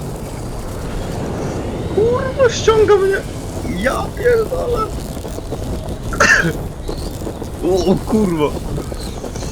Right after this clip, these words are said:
Ja jebie.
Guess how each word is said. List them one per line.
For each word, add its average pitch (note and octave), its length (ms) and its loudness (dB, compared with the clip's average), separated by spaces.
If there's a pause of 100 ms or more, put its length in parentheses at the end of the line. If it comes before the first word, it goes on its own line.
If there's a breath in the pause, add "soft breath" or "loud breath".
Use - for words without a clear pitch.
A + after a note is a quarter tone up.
(3500)
Ja C3 460 2
jebie. C3 520 6